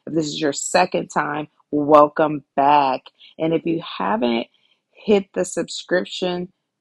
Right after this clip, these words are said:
please go ahead and subscribe so that you can get all the notifications and hear me as I download new and content here on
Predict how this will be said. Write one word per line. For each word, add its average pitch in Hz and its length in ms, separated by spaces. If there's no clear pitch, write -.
please 254 400
go 220 160
ahead 254 220
and 226 120
subscribe 202 540
so 196 100
that 175 280
you 190 40
can 175 140
get 175 140
all 170 180
the 175 80
notifications 165 760
and 151 160
hear 165 240
me 156 280
as 156 200
I 147 160
download 143 600
new 147 200
and - 160
content 147 560
here 151 300
on 147 180